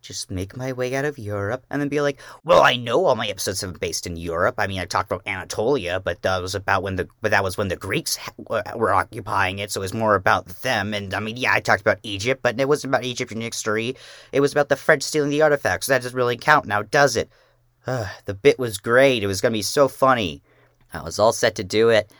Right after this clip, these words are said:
I even set up a joke last week within the, uh, you know, the whole thing about me promising not to talk about Europe on the next episode. And then, as I was editing the previous episode, I realized something. The Stonewall riots happened in New York.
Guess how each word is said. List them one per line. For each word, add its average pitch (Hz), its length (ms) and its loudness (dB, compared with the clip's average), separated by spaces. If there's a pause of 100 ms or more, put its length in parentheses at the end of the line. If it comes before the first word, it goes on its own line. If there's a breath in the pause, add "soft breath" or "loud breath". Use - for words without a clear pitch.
(120 soft breath)
I 123 100 2
even 135 200 0
set 135 240 2
up 131 140 0
a 127 60 0
joke 135 280 0
last 90 260 0
week 98 240 -4
within 107 360 -2
the, 90 100 0
uh, 90 160 2 (100)
you 98 140 -6
know, 113 100 0
the 92 120 -2
whole 95 100 0
thing 107 220 -2
about 98 160 2
me 101 160 -6
promising 104 500 -2
not 104 200 -2
to 98 60 -12
talk - 280 0
about 95 180 -2
Europe 104 300 -2
on 113 80 0
the 117 80 -8
next 117 260 -8
episode. 139 480 -2 (640 soft breath)
And 85 180 -10
then, 123 380 -4 (200)
as 95 140 -4
I 78 100 -2
was 80 160 -8
editing 127 680 -2
the 87 80 -4
previous 113 420 -4
episode, 98 500 0
I 117 100 0
realized 135 420 0
something. 80 560 -6 (560)
The 98 100 -4
Stonewall 151 600 4
riots 82 560 0 (240)
happened 101 500 -4
in 131 160 0
New 147 80 2
York. 151 720 0